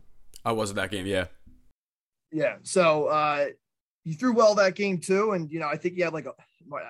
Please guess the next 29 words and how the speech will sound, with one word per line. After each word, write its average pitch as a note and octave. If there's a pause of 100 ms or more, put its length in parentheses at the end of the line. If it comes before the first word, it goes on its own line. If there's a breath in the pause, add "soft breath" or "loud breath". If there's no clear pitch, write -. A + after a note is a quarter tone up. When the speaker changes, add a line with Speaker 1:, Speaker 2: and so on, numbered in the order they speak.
(280)
Speaker 2:
I -
could D3
be D#3
wrong, D#3
might C#3+
have C#3+
been, C#3+
like, C#3
eleven C3
strikeouts C#3
in, B2 (580)
uh, A#2 (240)
in C3+
seven C#3
plus C3
innings. C#3 (160)
I -
think C3 (160)
you C3+
guys C3+
ended C#3
up B2+
walking C3
it B2+
off C3
on A#2+
a A#2+
sac B2+
fly, B2+